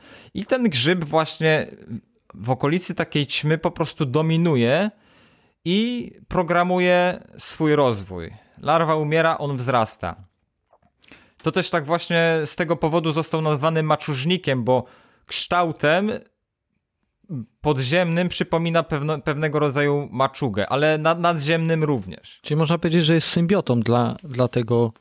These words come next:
Speaker 2: dla tej larwy?
Speaker 1: Nie wiem, czy to jest symbiotą, bo ona całkowicie umiera,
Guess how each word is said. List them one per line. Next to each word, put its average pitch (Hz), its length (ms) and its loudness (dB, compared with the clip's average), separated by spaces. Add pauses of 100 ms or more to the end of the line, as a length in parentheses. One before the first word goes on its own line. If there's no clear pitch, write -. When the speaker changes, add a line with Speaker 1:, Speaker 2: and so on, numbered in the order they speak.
(280)
Speaker 2:
dla 127 140 -2
tej 135 120 0
larwy? 120 380 0 (200)
Speaker 1:
Nie 151 140 2
wiem, 139 140 2
czy 107 120 -6
to 117 100 0
jest 104 180 0
symbiotą, 117 560 0
bo 120 140 0
ona 123 180 0
całkowicie 123 680 -2 (800)
umiera, 117 560 -2